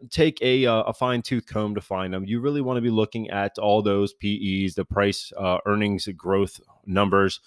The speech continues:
price to sales, and really kinda come up with the names that are in a good spot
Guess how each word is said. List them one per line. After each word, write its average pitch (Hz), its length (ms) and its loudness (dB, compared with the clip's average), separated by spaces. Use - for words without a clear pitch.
price 127 260 2
to 104 120 -6
sales, 95 500 0
and 139 500 2
really 165 280 4
kinda 139 320 2
come 127 180 2
up 120 180 4
with 117 140 2
the 120 80 0
names 107 380 2
that 98 140 4
are 92 100 4
in 127 220 4
a 160 40 2
good 139 220 4
spot 113 360 4